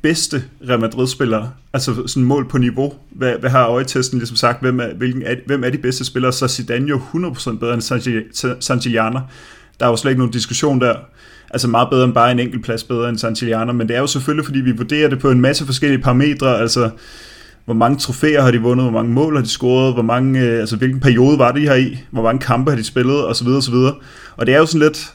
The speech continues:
altså lige med Hugo Sanchez, der kan man sige, der er det jo ikke kampene, der gør det, fordi han har slet ikke spillet lige så mange som Santillana, men så er det, hvad han opnåede på de her kampe, og at han så samtidig også fik en masse trofæer ud af det. Fordi der er jo også spillere, der er kommet og gjort en forskel, men så har de vundet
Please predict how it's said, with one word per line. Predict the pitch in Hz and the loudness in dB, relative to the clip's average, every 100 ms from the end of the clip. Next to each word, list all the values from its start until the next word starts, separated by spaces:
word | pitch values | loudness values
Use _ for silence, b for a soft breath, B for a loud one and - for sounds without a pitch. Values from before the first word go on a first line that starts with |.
| - | -6
altså | 127 131 | -2 0
lige | 127 160 | 0 0
med | 175 143 127 | 2 4 2
Hugo | 113 123 | 0 -4
Sanchez, | 127 127 131 143 139 | -2 0 -2 -2 -2
der | |
kan | 151 | -2
man | 143 | -2
sige, | 135 135 | -2 2
der | |
er | 143 | 2
det | 156 | 2
jo | |
ikke | 139 139 | -2 -4
kampene, | - 135 - - 135 | -2 0 0 -2 -2
der | |
gør | 113 110 | -2 -4
det, | 120 | -6
fordi | 127 | -4
han | 120 | -4
har | 110 | -4
slet | 113 156 | -6 -6
ikke | 151 - | -6 -6
spillet | 135 120 | -6 -4
lige | |
så | 120 | -4
mange | 127 120 | -4 -4
som | 123 131 | -4 -4
Santillana, | 131 123 127 113 120 135 131 B B B | -2 -4 -2 -2 -2 -4 -8 B B B
men | 127 | -4
så | - | 0
er | 135 | 2
det, | 135 | 2
hvad | 131 | 2
han | 131 131 | 2 0
opnåede | 127 - 151 123 113 | -2 -2 0 -2 -2
på | |
de | 123 | -4
her | 127 123 - - _ _ - | 0 0 -2 -10 _ _ -6
kampe, | 135 117 127 135 | -2 0 0 -4
og | - 127 - | -2 -2 -2
at | 120 | -2
han | 127 | -2
så | - 143 | 0 -2
samtidig | - 147 160 170 120 | -2 -4 -4 -4 -4
også | 127 | -4
fik | 131 | -4
en | 123 | -4
masse | 117 123 | -4 -6
trofæer | - 127 - 156 | -8 -6 -2 0
ud | 120 113 | 0 0
af | 110 | -2
det. | 113 - B B B B | -6 -12 B B B B
Fordi | 139 | 0
der | 127 | 2
er | 113 | 2
jo | |
også | 117 - | 2 -2
spillere, | 165 160 160 | -2 2 2
der | 113 | 2
er | |
kommet | 113 131 127 151 | 0 -2 0 -2
og | 117 117 | -2 -4
gjort | 139 | -4
en | 120 | -4
forskel, | 131 127 131 135 | -6 -6 -4 -6
men | 95 113 | -6 -4
så | 127 | 0
har | |
de | 127 120 | 0 0
vundet | 127 139 135 | -2 -2 -6